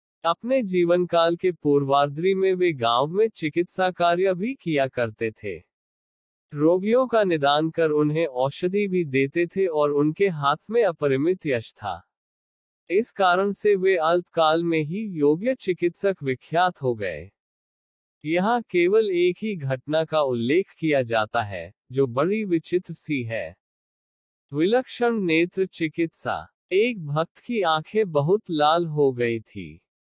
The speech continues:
उन पर सूजन भी आ गई थी। शिरडी सरीखे छोटे ग्राम में डॉक्टर कहा।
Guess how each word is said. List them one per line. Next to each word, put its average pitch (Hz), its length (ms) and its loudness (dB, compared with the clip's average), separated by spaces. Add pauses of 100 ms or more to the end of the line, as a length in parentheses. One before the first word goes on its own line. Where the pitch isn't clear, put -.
(100)
उन 226 240 2
पर 226 220 2
सूजन 190 600 0
भी 226 200 -4
आ 151 260 4
गई 127 300 -2
थी। 82 400 -16 (440)
शिरडी 240 520 2
सरीखे 170 580 0
छोटे 190 480 0
ग्राम 143 340 2
में 196 300 0
डॉक्टर 147 380 0
कहा। 107 500 -8